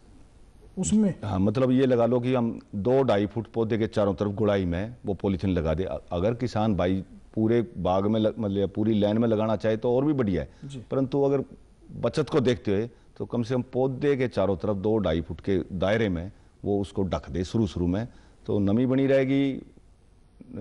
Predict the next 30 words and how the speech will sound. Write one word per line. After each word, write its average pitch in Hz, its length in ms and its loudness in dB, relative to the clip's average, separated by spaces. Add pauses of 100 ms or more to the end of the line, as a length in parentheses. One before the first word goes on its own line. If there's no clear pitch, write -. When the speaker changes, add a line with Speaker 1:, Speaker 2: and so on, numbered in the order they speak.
(120)
Speaker 2:
आपके 92 240 -4
खरपतवार 123 520 0
नहीं 131 140 0
होंगे, 113 440 -2 (360)
तो 104 60 -4
पानी 92 300 -2
की 98 100 -2
कम 95 260 -2
आवश्यकता - 340 -12
पड़ेगी। 58 340 -6
Speaker 1:
कितने 320 240 -2
दिन 269 240 2
तक 262 120 -2
ढक 185 220 -2
करके 151 260 -8
रखे 143 240 -10
रखें? 123 100 -12
Speaker 2:
कम 151 180 0
से 147 180 -2
कम 135 140 0
ये 131 100 2
दो 123 160 0
तीन 127 160 0
महीने 107 180 2
में 101 80 0
बताया 101 180 2
ना 139 100 0
कि 131 120 0
जो 123 400 2
बड़े 117 200 0